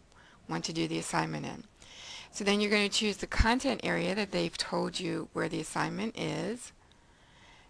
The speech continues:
And then this is the logo for Safe Assign,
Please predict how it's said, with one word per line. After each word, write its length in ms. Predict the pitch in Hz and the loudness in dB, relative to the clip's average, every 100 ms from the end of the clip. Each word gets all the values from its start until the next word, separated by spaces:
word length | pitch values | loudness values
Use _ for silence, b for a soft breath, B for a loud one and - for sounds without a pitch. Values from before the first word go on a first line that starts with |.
| b - | b -4
And 120 | 208 | 0
then 160 | 196 202 | 2 0
this 200 | 196 208 | -2 -2
is 80 | |
the 100 | 214 | -2
logo 380 | 202 202 202 208 | 4 4 6 2
for 180 | 214 214 | 2 -2
Safe 320 | - 202 190 | 0 0 0
Assign, 640 | 226 - 175 - 175 247 | -2 -2 -2 -2 -4 -6